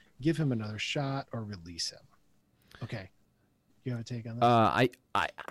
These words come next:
Speaker 2: I don't know what we do with him, but from his perspective, he just needs a change of scenery. He needs different voices, you know, speaking in his ear.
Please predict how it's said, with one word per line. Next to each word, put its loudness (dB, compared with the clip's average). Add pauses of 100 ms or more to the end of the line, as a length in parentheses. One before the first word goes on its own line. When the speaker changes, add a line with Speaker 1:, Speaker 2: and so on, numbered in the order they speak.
Speaker 2:
I 8
don't 6
know 8
what 6
we 4
do 4
with 8
him, 6
but 6
from 6
his 6
perspective, 2
he 6
just 2
needs 0
a -4
change -2
of -4
scenery. 0
He 6
needs 6
different 6
voices, 4
you 2
know, 2
speaking 0
in 2
his -4
ear. 0